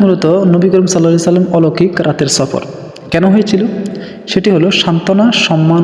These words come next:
ও উম্মতের জন্য উপহার হিসেবে এটি হয়েছিল। এবং কীভাবে হয়েছে সেটা তো একটু আগেই বলছি, আবার একবার বলছি। শবে মেরাজটা হয়েছিল মূলত বুরাকের মাধ্যমে হযরত জিবরাইল আলাইহিস সালামের সাথে আল্লাহর কুদরতে।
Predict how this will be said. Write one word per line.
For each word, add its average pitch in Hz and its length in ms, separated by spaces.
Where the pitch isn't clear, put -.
ও 156 60
উম্মতের 160 420
জন্য 143 220
উপহার 156 320
হিসেবে 156 300
এটি 156 200
হয়েছিল। 139 400
এবং 160 180
কীভাবে 208 240
হয়েছে 214 260
সেটা 147 260
তো 185 200
একটু 165 200
আগেই 170 180
বলছি, 180 300
আবার 156 200
একবার 151 320
বলছি। 139 320
শবে 185 240
মেরাজটা 208 300
হয়েছিল 202 300
মূলত 185 300
বুরাকের 156 460
মাধ্যমে 143 420
হযরত 147 260
জিবরাইল 143 240
আলাইহিস 139 140
সালামের 151 440
সাথে 143 220
আল্লাহর 135 380
কুদরতে। 131 380